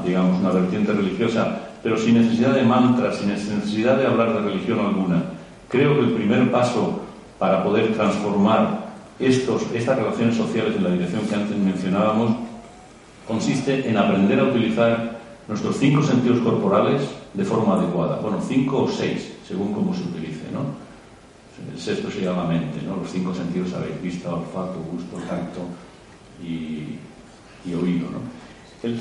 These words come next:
el, el, el sexto sería el, la mente como un sentido más.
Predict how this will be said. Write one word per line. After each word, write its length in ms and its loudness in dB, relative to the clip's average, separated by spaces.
el, 260 0
el, 300 -2
el 100 -4
sexto 280 -2
sería 200 4
el, 240 2
la 100 0
mente 360 6
como 220 0
un 60 0
sentido 420 0
más. 180 -4